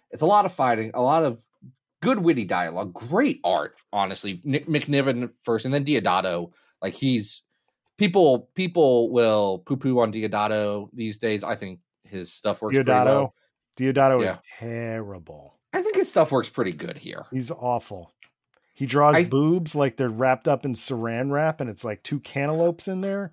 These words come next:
Speaker 1: Okay, but if, let him who is without sin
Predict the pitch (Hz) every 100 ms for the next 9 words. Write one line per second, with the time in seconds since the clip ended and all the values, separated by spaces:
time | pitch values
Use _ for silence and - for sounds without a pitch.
0 | _ _ 247 254 254 247 175 - 202 208
1 | 202 - _ _ 190 262 269 226 151 139
2 | 117 113 101 87 - 101 - -